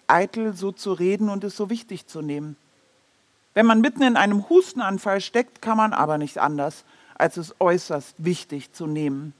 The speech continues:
Wenn er aber nachgelassen hat, dann kann man anders und dann sollte man. Es war ein Fehler, dass ich bisher noch nicht unter Lungenkranken gelebt habe und der Krankheit in ihre Augen geschaut habe. In der Liegehalle im Wald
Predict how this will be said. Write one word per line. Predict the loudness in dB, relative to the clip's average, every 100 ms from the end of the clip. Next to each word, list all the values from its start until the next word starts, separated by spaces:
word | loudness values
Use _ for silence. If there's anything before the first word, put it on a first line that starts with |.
| _ _ _ _ _ _
Wenn | 2 4
er | 4
aber | 6 6
nachgelassen | 6 2 0 0 0 0 -4 -6
hat, | -2
dann | 0 0
kann | 0 0
man | 2 0
anders | 0 0 0 -2 -6 -8
und | -8 0
dann | 0 0 -2 -6 -10 _ _
sollte | -4 2 2 0 -4
man. | -4 -4 -6 -10 _ _ _ _ _ _ _ _ _ _ _ _
Es | -6 4
war |
ein | 6 4
Fehler, | 2 2 6 6 6
dass | 0 -6
ich | -8
bisher | -8 2 2
noch | 2 0
nicht | -2 -4 -8 -20 _ _ _ _
unter | 0 4 4
Lungenkranken | 6 6 4 2 0 0 -4
gelebt | -4 0 0 -2 -4
habe | -2 0 -2
und | 0
der | 0 0
Krankheit | 0 0 0 0 -2
in | -2 -2
ihre | 0 0 2
Augen | 2 2 0
geschaut | -2 -4 -8 -8 -8
habe. | -8 -6 -8 -14 _ _ _ _ _ _ _ _ _
In | 0
der | 4 6
Liegehalle | 6 6 4 4 2 0
im | -2
Wald | 2 2 2 -2